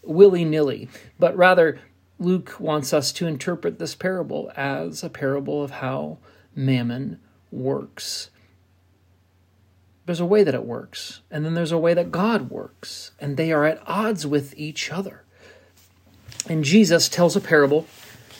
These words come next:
of a dishonest manager to teach us all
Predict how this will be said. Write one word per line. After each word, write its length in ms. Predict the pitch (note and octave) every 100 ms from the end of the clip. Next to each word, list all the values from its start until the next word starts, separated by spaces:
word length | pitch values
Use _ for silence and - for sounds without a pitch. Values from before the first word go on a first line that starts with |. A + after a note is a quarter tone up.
| - - -
of 100 | D3+
a 60 |
dishonest 580 | D#3 G3 - F#3+ F#3 F3
manager 480 | E3 D#3+ C#3 B2 B2
to 80 | C3
teach 420 | - - F3 -
us 280 | E3 - - -
all 720 | D3+ D#3 D#3 D#3 D3+ D3+ D3+